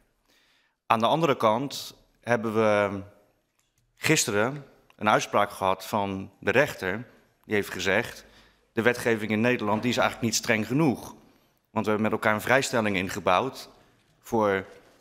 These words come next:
de bouw. En dat is door de rechter neergeschabeld op basis van Europese regelgeving. Dus hoe relateert mevrouw Van der Plas die twee zaken aan elkaar? Namelijk aan de ene kant dat zij zeggen het moet veel soepeler.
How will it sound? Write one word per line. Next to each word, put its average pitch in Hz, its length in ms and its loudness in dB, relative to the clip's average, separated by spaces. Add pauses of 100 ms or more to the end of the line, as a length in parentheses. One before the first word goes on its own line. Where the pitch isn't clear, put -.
(140)
de 110 80 -2
bouw. 95 360 2 (400)
En 113 80 -4
dat 120 140 0
is 123 120 0
door 120 140 0
de 113 60 2
rechter 117 540 2 (500)
neergeschabeld 92 760 0
op 110 120 -6
basis 120 320 2
van 127 540 0
Europese 123 500 0
regelgeving. 95 720 -2 (460)
Dus 123 340 0 (540)
hoe 175 360 2 (220)
relateert 147 720 2 (100)
mevrouw 117 320 2
Van 110 140 -6
der 107 100 -10
Plas 143 340 0
die 127 180 -4
twee 139 260 2
zaken 107 340 2
aan 107 120 -4
elkaar? 113 380 2
Namelijk 90 460 -4
aan 110 120 -6
de 110 60 0
ene 139 140 2
kant 117 200 0
dat 107 120 0
zij 104 200 2
zeggen 98 240 0
het 101 40 -4
moet 120 140 0
veel 143 160 2
soepeler. 156 480 -2